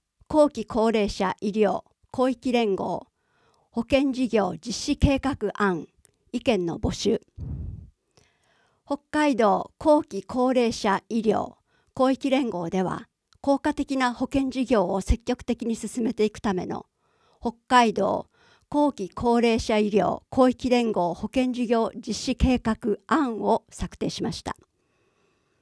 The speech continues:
この計画の策定にあたり、次の通り、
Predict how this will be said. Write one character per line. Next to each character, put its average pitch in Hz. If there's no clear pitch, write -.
こ 294
の 285
計 254
画 247
の 233
策 -
定 214
に 208
あ 202
た 170
り、 175
次 330
の 262
通 170
り、 180